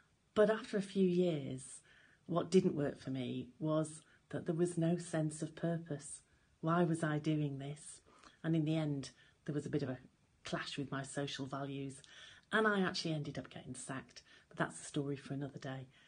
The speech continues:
However, around the same time, in my late twenties, I'd started getting interested in housing because I was an elected councillor and I was volunteering at the Citizens Advice Bureau. And that brought me into contact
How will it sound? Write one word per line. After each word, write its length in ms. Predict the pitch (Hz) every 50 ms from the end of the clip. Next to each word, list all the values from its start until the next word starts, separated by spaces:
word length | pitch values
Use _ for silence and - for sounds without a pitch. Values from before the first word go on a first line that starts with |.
| - - - - - - - _ _ _ _ _ _ _
However, 580 | - - 190 185 190 196 196 190 147 131 131 - -
around 280 | - 160 170 170 175 180
the 80 | 175 175
same 280 | - - 160 147 151
time, 420 | 151 - 220 214 202 185 170 165 170
in 100 | 170 170
my 140 | 165 156
late 260 | 156 156 151 147 - -
twenties, 720 | - - 170 160 156 151 - - 131 123 127 - - - - - - - - - -
I'd 160 | 160 160 -
started 400 | - - 175 175 175 - - -
getting 220 | - - - 165
interested 560 | 175 175 175 175 - 165 165 - - 151 143 147
in 160 | 143 143 147
housing 640 | 147 190 196 208 196 190 185 160 139 127 131 131 - - - - - - _ _
because 540 | - 175 165 - - 175 165 160 151 156 - -
I 80 | 160
was 200 | 160 151 151 156
an 80 | 156 151
elected 440 | 147 151 147 156 - - - - -
councillor 720 | - 208 208 208 208 196 196 - 202 190 190 196 196 196 196 - - - - - _ _ -
and 380 | 175 160 151 151 147 147 143
I 140 | 147 151 147
was 200 | 139 147 147 147
volunteering 680 | - 151 147 156 151 156 - 175 165 165 156 147 147 143
at 140 | - - - -
the 160 | 160 156 151
Citizens 600 | 151 - - 156 - - 156 - 160 151 143 147
Advice 400 | 151 139 143 170 175 190 185 185
Bureau. 420 | - - 147 135 127 123 127 120 123 - - - - - - - - - -
And 80 | - 175
that 160 | 190 185 190
brought 220 | - 185 175 147 139
me 100 | 156 160
into 180 | 151 151 -
contact 680 | - - - 165 165 156 - - 147 127 - - - -